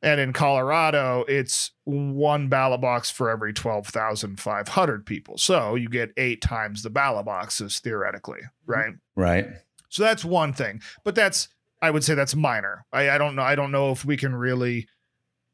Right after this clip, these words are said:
Speaker 1: I don't know. I don't know if it's worth pulling the All-Star game out of Georgia because of the number of ballot boxes. Maybe, maybe
Speaker 2: I
Speaker 1: it
Speaker 2: think,
Speaker 1: is. Maybe it is.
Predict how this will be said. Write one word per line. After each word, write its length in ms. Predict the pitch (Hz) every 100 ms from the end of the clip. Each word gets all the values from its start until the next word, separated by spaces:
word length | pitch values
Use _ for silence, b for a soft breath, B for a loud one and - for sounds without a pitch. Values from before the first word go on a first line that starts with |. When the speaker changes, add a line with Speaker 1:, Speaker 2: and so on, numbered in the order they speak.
| _ -
Speaker 1:
I 60 |
don't 80 | 185
know. 200 | 190 131 B B
I 60 | 156
don't 80 | 165
know 80 |
if 40 | 147
it's 120 | 131
worth 260 | 135 143 -
pulling 600 | - 127 127 117 113 107 - _ _ _ _ _
the 200 | 131 135
All-Star 460 | 131 127 123 135 117
game 260 | 110 110 104
out 140 | 104
of 120 | 98
Georgia 420 | 95 113 107 101
because 320 | 95 95 104 95
of 100 | 95
the 100 | 98
number 300 | 98 90 87
of 140 | -
ballot 300 | 87 82 -
boxes. 500 | 76 71 - - -
Maybe, 260 | 196 226 151 - 120
maybe 200 | 147 147
Speaker 2:
I 40 |
Speaker 1:
it 40 |
Speaker 2:
think, 120 | 196 180
Speaker 1:
is. 140 | - -
Maybe 240 | 151 151
it 40 | 135
is. 180 | 113